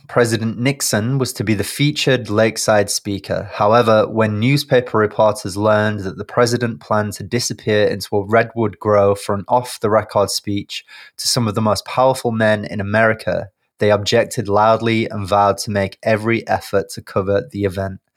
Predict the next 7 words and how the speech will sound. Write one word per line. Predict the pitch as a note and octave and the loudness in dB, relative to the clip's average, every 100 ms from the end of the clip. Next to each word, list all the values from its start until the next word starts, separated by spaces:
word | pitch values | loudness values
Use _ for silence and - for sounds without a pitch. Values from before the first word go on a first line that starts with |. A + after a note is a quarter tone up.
| - - - _ | -20 -20 -20 _
The | G2+ | -10
flap | - B2 C3 - - | -2 2 2 0 -2
caused | A#2+ A2 A#2 | 0 0 -2
the | |
club | - A#2 A2 G#2 | -6 0 0 0
considerable | - G#2 - C#3 A2+ G#2 | -6 -4 -2 0 2 0
embarrassment, | G2 G2 A2 G#2+ - G#2+ A2 | 0 2 2 2 0 -4 -6